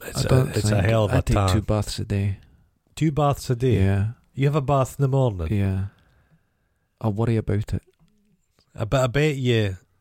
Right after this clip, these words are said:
Speaker 1: you just, it's the same bath water.
Speaker 2: Oh, it's the same.
Speaker 1: It's the
Speaker 2: I keep
Speaker 1: same.
Speaker 2: it there a week.
Speaker 1: I bet it's just a big bath full of it, malt vinegar.
Speaker 2: Oh, that, you'd be clean though, wouldn't you?
Speaker 1: I bet you,
Speaker 2: Nothing
Speaker 1: and, and
Speaker 2: survives
Speaker 1: inste-,
Speaker 2: it.
Speaker 1: instead of a bath bomb,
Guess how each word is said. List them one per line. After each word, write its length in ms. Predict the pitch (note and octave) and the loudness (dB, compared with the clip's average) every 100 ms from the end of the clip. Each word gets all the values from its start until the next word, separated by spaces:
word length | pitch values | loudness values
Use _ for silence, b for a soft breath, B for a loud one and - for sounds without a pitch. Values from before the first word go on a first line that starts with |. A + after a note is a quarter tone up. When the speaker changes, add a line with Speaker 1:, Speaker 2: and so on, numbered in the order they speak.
| _ _ _ _ _ _ _ | _ _ _ _ _ _ _
Speaker 1:
you 220 | - A#2 | -4 -2
just, 280 | G#2+ A2+ - _ - | 0 -2 -2 _ -8
it's 180 | F#2+ - | -8 -6
the 60 | |
same 340 | F2+ C3 A#2+ G2 | -6 -2 -2 0
bath 300 | G#2+ G#2+ - | 0 0 -2
water. 360 | G#2+ F#2+ E2+ G3 | 0 0 0 -2
Speaker 2:
Oh, 60 | |
it's 120 | F3+ | -4
the 60 | - | -4
same. 360 | - D#3+ F2+ E2 | -2 -2 -2 -6
Speaker 1:
It's 220 | - B2+ | -2 2
the 80 | D#3 | 4
Speaker 2:
I 60 | C#3 | 4
keep 100 | A#2 | 2
Speaker 1:
same. 40 | |
Speaker 2:
it 60 | B2+ | 2
there 140 | B2 | 0
a 40 | |
week. 180 | A2 A#2 B2+ | 0 -2 -2
Speaker 1:
I 60 | |
bet 180 | A2+ E3 | -2 0
it's 200 | E3+ D3+ | 0 -2
just 180 | C#3+ - | -4 -4
a 60 | B2 | -2
big 240 | A2+ G2 | -2 -2
bath 300 | F2 G#2 F#2 | 0 0 0
full 200 | - G2 | -2 -2
of 120 | F#2 | 0
it, 100 | G#2+ - - | -2 -6 -6
malt 300 | A#2 A2+ G#2 | -2 -2 0
vinegar. 460 | G#2+ G#2+ F2 F2 D#2 B B B - | 0 2 2 0 -2 B B B -6
Speaker 2:
Oh, 220 | F#2+ F2 | -4 -2
that, 240 | - D3 C3 | 0 2 2
you'd 140 | A#2+ | 0
be 100 | A#2+ | -2
clean 380 | - - C3+ D3+ | -4 -4 -4 -2
though, 100 | C3+ | -2
wouldn't 300 | B2 D3 D#3+ | -2 -4 -2
you? 140 | A2 F#2+ B B - | -2 -4 B B -2
Speaker 1:
I 80 | A2+ | 0
bet 280 | A#2+ E3 D#3 | 2 0 0
you, 200 | C3+ A#2+ | 0 0
Speaker 2:
Nothing 240 | C#3+ C#3+ | 0 0
Speaker 1:
and, 80 | B2+ | 2
and 120 | A#2 | 2
Speaker 2:
survives 260 | A2+ A2 G#2+ | 0 0 0
Speaker 1:
inste-, 40 | |
Speaker 2:
it. 20 | |
Speaker 1:
instead 360 | G2+ - D3 D3+ | -2 -2 0 0
of 80 | D3 | 0
a 60 | A#2 | 2
bath 340 | A#2 A#2 - | 2 0 0
bomb, 380 | G2+ F#2+ E2+ D#2+ | 0 0 0 -4